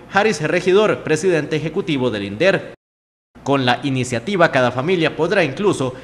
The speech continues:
desarrollar sus propios víveres a partir de los materiales genéticos entregados. Las plántulas de vivero corresponden a injertos de seis diferentes variedades.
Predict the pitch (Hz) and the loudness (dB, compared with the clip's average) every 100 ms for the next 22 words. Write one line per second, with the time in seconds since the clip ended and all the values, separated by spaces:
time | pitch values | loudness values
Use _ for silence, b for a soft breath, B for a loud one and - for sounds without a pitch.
0 | B 208 220 233 202 180 175 180 - 156 | B -2 2 2 2 0 -2 -4 -2 -2
1 | 143 135 220 208 131 - - 180 202 - | 0 0 0 2 0 -2 0 2 2 2
2 | 143 123 B B 147 147 147 139 135 147 | 0 -2 B B 0 0 0 -4 -2 0
3 | 185 - 151 165 165 - 127 107 98 123 | 0 0 0 -2 -2 -4 -4 -4 -2 2
4 | 202 170 - - B B - 98 - 208 | 4 2 -2 -14 B B -8 -8 0 4
5 | 185 139 127 117 - 127 220 196 160 135 | 4 2 0 -2 -6 -2 -2 2 0 2
6 | 202 208 - 170 170 175 123 117 156 170 | 0 -2 0 -2 0 -2 -4 -4 0 0
7 | 170 170 - - 123 180 170 220 214 208 | 0 -4 -4 -12 -2 0 0 -2 -2 -2
8 | 151 143 151 143 120 104 139 196 170 - | 0 -2 -2 -2 -2 0 2 4 2 -4
9 | - | -14